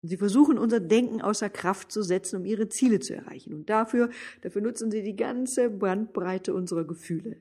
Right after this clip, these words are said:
Ja, also von Mitleid über Hass, Neid, Furcht, Solidarität, Fairness und so weiter und so weiter. Kleines Beispiel, die Werbung. Ein ganz gängiges Beispiel.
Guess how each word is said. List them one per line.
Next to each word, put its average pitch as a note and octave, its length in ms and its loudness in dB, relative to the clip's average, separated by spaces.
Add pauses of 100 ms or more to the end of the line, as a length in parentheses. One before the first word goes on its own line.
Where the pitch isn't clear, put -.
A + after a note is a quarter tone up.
Ja, G#3 240 -6
also G#3 260 -4
von G#3+ 380 -6
Mitleid F3 680 -4 (240)
über A#3 300 -2
Hass, G#3 420 0
Neid, G#3+ 600 0
Furcht, A#3+ 760 -2
Solidarität, G3+ 1040 0
Fairness G#3+ 680 -2
und A3 220 -2
so G#3+ 120 -4
weiter F3 220 -6
und F3 120 -10
so E3 140 -12
weiter. - 240 -18 (1300)
Kleines B3 380 2
Beispiel, E3 360 -6
die G#3+ 140 -6
Werbung. B3+ 440 2 (760)
Ein G#3 120 -6
ganz C4 340 0
gängiges A3+ 480 0
Beispiel. C4 460 -4